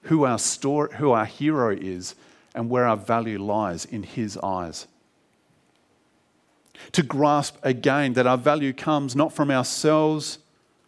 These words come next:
and digging deeper into our own selves, but our value comes from the heart of the hero, our Saviour, from Jesus.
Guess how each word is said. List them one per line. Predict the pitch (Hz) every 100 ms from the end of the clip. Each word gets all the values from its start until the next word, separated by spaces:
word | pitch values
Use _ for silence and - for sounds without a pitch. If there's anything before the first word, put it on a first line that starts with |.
| _
and | 131 139
digging | 156 135 131
deeper | 127 151 151 -
into | 127 - 139 135 139
our | 123 123
own | 127 120
selves, | - 160 160 113 87 - - _ _ _ _ - _ _ _ _ _ _ _
but | 120
our | 113
value | 139 143
comes | 127 127 117
from | - 110
the | 98
heart | - 127 131 127
of | - 107
the | 104
hero, | - 117 95 80 - _ _ _ _ _ _ _ _ -
our | 110
Saviour, | - - 117 120 98 78 - _ _
from | - 101
Jesus. | 92 110 113 87 - -